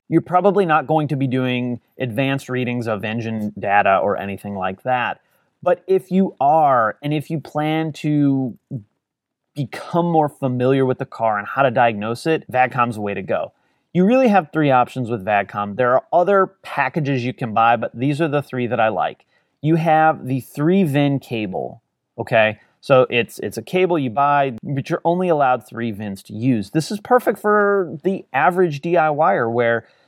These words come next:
you have a Volkswagen, your wife has a Volkswagen, you can work on your two cars, and then, you know, maybe your buddy's got one, that's three. All right, for the sake of being accurate, I went ahead and pulled the <laughs> prices for you guys,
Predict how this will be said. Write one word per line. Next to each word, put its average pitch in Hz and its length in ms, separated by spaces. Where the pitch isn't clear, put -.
you 139 220
have 135 220
a 135 80
Volkswagen, 131 540
your 104 100
wife 120 220
has 127 200
a 135 60
Volkswagen, 120 720
you 170 140
can 160 140
work 143 240
on 113 120
your 101 140
two 101 200
cars, 151 460
and 175 240
then, 156 280
you 143 100
know, 123 80
maybe 123 220
your 117 80
buddy's 107 340
got 110 220
one, 101 400
that's - 280
three. 123 340
All 180 100
right, 147 220
for 226 140
the 220 80
sake 240 240
of 202 140
being 190 220
accurate, 139 360
I 147 60
went 175 160
ahead 156 160
and 139 100
pulled 139 160
the 135 60
<laughs> - 120
prices 123 300
for 127 140
you 117 100
guys, 101 320